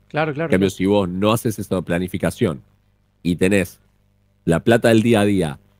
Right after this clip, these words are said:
Speaker 2: y, y después de eso tenés las inversiones de las empresas chinas, que te puede tardar cuatro años, está mal planificado, porque si a vos te llega a pasar algo, no sé,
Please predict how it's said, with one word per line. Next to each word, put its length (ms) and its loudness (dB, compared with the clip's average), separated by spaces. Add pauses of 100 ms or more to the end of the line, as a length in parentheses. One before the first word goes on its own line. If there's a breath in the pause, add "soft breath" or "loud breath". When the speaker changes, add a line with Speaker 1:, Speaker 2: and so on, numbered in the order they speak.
Speaker 2:
y, 300 -2
y 60 2
después 280 0
de 60 2
eso 200 -6
tenés 300 -2
las 180 -4
inversiones 440 2
de 40 6
las 160 2
empresas 380 -2
chinas, 400 -2 (320)
que 80 -2
te 80 -4
puede 180 0
tardar 320 0
cuatro 360 2
años, 420 -2 (920)
está 260 0
mal 180 2
planificado, 640 2
porque 160 -6
si 120 -8
a 40 -4
vos 120 -2
te 80 -4
llega 180 -2
a 40 -4
pasar 280 -4
algo, 400 -4
no 100 -8
sé, 240 -6